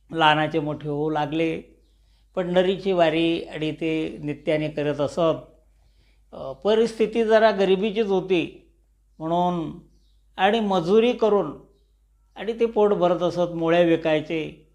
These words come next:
एकदा तर त्यांना पैसे नव्हते आणि म्हणून वारी करता निघाले, पण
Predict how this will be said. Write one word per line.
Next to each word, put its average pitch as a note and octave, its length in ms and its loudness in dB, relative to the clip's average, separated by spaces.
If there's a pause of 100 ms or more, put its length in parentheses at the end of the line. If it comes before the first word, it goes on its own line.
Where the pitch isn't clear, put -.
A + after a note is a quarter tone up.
(120)
एकदा E3 380 0
तर F3 240 -2
त्यांना F3 380 -2
पैसे F3 440 -2
नव्हते F3 760 0 (360)
आणि E3+ 220 -2
म्हणून D#3 500 0 (480)
वारी E3 280 2
करता F3+ 640 2
निघाले, F3 480 2
पण E3+ 340 -8